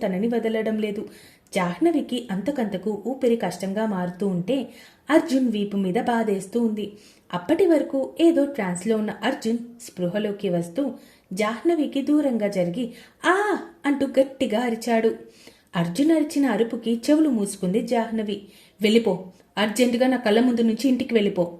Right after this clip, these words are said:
అన్నాడు అర్జున్. ఫాస్ట్గా అక్కడి నుంచి బయటికి వచ్చేసింది. అవని జాహ్నవిని ఆపుతూ,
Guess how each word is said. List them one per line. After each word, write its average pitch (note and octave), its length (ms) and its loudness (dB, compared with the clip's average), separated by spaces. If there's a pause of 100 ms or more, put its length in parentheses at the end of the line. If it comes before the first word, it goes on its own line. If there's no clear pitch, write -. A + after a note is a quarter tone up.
(140)
అన్నాడు A#3 400 2
అర్జున్. A#3 320 0 (500)
ఫాస్ట్గా C4+ 540 2
అక్కడి G#3+ 280 -2
నుంచి F#3 240 -2
బయటికి A#3+ 340 -4
వచ్చేసింది. A#3 680 -2 (1300)
అవని D4 500 2
జాహ్నవిని A3+ 640 2
ఆపుతూ, E3+ 440 -4